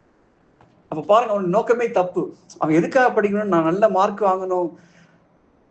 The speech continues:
பாஸ் பண்ணணும், அதுதான் அவனுடைய நோக்கமா இருக்கணும். அவன் என்ன சொல்றான்? "நான் ஃபெயில் ஆகக்கூடாது, அதுக்காகத்தான் நான் என்ன பண்றேன், படிக்கிறேன்" அப்படின்னு சொல்லி சொல்றான்.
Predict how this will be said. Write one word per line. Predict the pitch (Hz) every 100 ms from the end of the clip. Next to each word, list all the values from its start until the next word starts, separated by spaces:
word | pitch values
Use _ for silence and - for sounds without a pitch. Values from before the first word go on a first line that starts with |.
| _ _ _
பாஸ் | 180 214 208 214
பண்ணணும், | 190 170
அதுதான் | 170 220 254 226
அவனுடைய | 202 196
நோக்கமா | 208 202 185
இருக்கணும். | 170 147 -
அவன் | 170 226
என்ன | 226
சொல்றான்? | 208 208 208
"நான் | 160 -
ஃபெயில் | 214 269 294
ஆகக்கூடாது, | 269 254 - 202 190 180 185
அதுக்காகத்தான் | 147 196 208 208 202
நான் | 208
என்ன | 185
பண்றேன், | 180 165 151 143
படிக்கிறேன்" | 160 175 175 165 160
அப்படின்னு | 156 151
சொல்லி | 151 147
சொல்றான். | 143